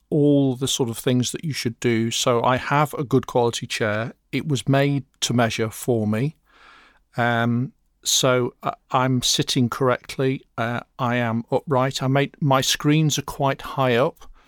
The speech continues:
so that I'm not looking, my head's not dropping to look at the screens. I'm having to keep my head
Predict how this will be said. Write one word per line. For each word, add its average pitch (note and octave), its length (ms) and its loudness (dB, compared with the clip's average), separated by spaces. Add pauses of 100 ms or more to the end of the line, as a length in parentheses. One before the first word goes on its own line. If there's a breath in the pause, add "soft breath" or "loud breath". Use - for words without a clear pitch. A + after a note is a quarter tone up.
(100)
so - 220 -2
that B2 140 -2 (180)
I'm C3 160 2
not C3+ 200 0 (220)
looking, B2 560 0 (160)
my C3+ 140 2
head's B2 480 -2
not B2 220 -2
dropping - 460 0
to - 120 -4
look A#2+ 180 -4
at - 80 -14
the C#3 80 -8
screens. A2+ 440 -2
I'm A#2+ 120 -2
having B2 200 -2
to C3 100 -12
keep - 300 -4
my B2+ 140 -2
head A#2 300 -4